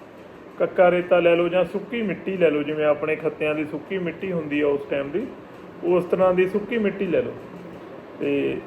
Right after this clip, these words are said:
ਸੁੱਕੀ ਮਿੱਟੀ ਦੇ ਵਿੱਚ ਇਹਨੂੰ ਲੈ ਕੇ ਪਾ ਦਿਓ, ਹੈ ਨਾ। ਤੇ ਜਿਹੜਾ ਵੀ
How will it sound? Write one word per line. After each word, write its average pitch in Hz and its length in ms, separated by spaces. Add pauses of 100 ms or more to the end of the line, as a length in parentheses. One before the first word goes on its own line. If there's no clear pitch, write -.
ਸੁੱਕੀ 185 280
ਮਿੱਟੀ 220 300
ਦੇ 214 100
ਵਿੱਚ 202 200
ਇਹਨੂੰ 202 200
ਲੈ 175 120
ਕੇ 151 120
ਪਾ 127 200
ਦਿਓ, 123 120
ਹੈ 147 80
ਨਾ। 196 140 (440)
ਤੇ 139 340 (760)
ਜਿਹੜਾ 175 320
ਵੀ 208 420